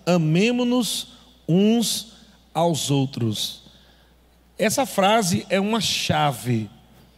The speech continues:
uma chave para o sucesso. Sucesso para casamento, sucesso para sua vida pessoal, sucesso para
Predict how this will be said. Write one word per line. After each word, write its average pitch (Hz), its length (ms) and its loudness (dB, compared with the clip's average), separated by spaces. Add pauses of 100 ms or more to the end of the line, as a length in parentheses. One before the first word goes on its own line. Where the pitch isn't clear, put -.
(520)
uma 175 180 2
chave 180 520 0
para 190 840 0
o 160 80 -6
sucesso. - 800 -4 (680)
Sucesso 214 560 0
para 180 220 0
casamento, 165 640 0
sucesso 180 600 -2
para 151 420 2 (260)
sua 165 220 0
vida 170 180 -2
pessoal, 156 640 0
sucesso 185 640 -2
para 160 420 0